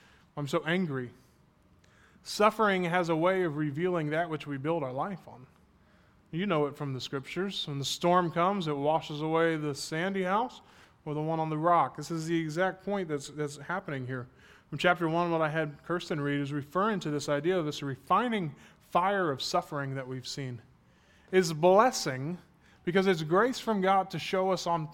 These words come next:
what we stand. In the counseling room, I have people that come in, "I'm so anxious, I'm so angry, I'm up and down, I'm up and down."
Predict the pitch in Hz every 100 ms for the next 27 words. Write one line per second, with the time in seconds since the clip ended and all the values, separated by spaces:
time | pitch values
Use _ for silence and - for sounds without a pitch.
0 | - 131 147 170 156 151 - 143 139 117
1 | - _ _ _ _ _ _ _ _ _
2 | _ _ _ _ _ _ _ _ _ 156
3 | 160 151 180 196 170 156 151 165 156 156
4 | 156 156 156 147 151 180 165 139 135 156
5 | 147 156 175 - 135 120 - - - 135
6 | - 156 156 - 160 175 156 139 123 -
7 | - _ _ _ _ _ _ - _ _
8 | _ _ _ 139 147 175 180 160 151 180
9 | 151 127 107 - _ - 147 160 180 160
10 | 175 180 143 120